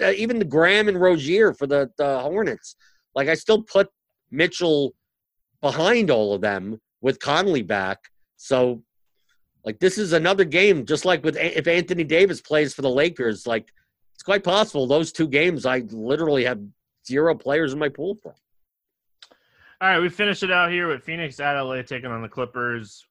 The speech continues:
Speaker 2: This game right here is just, it, it stinks that this is the ten thirty game because we're probably not gonna get a ton of news for this game.
Speaker 1: <laughs>
Speaker 2: Um, Booker is questionable. Tyler Johnson is questionable.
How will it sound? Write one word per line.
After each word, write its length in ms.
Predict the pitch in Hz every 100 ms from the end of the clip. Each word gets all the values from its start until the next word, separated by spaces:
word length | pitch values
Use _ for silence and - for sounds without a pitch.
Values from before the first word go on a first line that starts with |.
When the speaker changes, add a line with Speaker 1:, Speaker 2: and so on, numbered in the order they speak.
| -
Speaker 2:
This 220 | 165 160
game 260 | 131 127 123
right 240 | 117 107
here 260 | 113 117 110
is 180 | 104
just, 360 | - 117 107 - _ _
it, 180 | - 139
it 160 | 131 135
stinks 340 | - 175 170
that 60 | 139
this 160 | 143 131
is 120 | 120
the 80 | 123
ten 260 | 139 127
thirty 280 | 117 120 110
game 200 | 107 107
because 280 | 107 113 104
we're 80 | 113
probably 260 | 143 135
not 160 | 123 113
gonna 140 | 113
get 100 | 110
a 60 | 104
ton 260 | - 143
of 80 | 127
news 260 | 120 131 113
for 100 | 123
this 200 | 113 104
game. 280 | 120 110 104
Speaker 1:
<laughs> 60 | - - - _ _ -
Speaker 2:
Um, 460 | 156 160 156 147 127
Booker 400 | 180 220 247 233
is 180 | 185
questionable. 560 | - 180 175 - 175 160
Tyler 320 | 156 160 156
Johnson 420 | 131 135 147 135
is 140 | 147 127
questionable. 720 | - 143 - 135 135 131 123